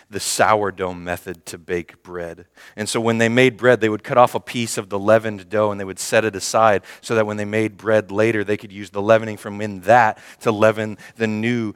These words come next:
batch of dough. Here's my question for you. When leaven is introduced to dough, how do you get rid of it? When leaven is introduced to dough, how do you get rid of the leaven that's in the dough? You get new bread.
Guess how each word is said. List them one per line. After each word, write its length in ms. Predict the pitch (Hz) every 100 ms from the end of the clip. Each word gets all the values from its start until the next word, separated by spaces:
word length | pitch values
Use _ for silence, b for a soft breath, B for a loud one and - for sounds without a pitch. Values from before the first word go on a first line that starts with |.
| B 110
batch 540 | 117 107 104 - - -
of 300 | 107 92 90
dough. 160 | 110
Here's 180 | 101 127
my 140 | 120 104
question 440 | - 131 - 101
for 280 | - 92 90
you. 160 | 95 - B
When 200 | 113 107
leaven 320 | 104 120 135 113
is 160 | 101
introduced 760 | - 123 - 107 107 117 - _
to 120 | -
dough, 400 | 92 104 127 104
how 140 | 107 127
do 40 |
you 60 | 117
get 120 | 110
rid 120 | 113
of 100 | 80
it? 120 | 82 _ _ _ _ _ _ _ _ _ _ b b b
When 200 | 110 110
leaven 300 | 131 151 139
is 100 | 117
introduced 720 | 139 151 151 123 127 143 -
to 120 | 135
dough, 440 | 104 139 123 101 110
how 140 | 135
do 60 | 147
you 80 |
get 180 | 131 131
rid 160 | 120 131
of 160 | 110
the 80 | 107
leaven 500 | 110 123 104 98 101 B B
that's 240 | 113 104 120
in 160 | 113
the 60 | 104
dough? 340 | 95 117 78 - _ _ _ _ _ _ _ _ _ _ _ _ _ _ _ _ _ _
You 120 | 110
get 180 | 113 117
new 140 | 104 80
bread. 400 | 82 78 73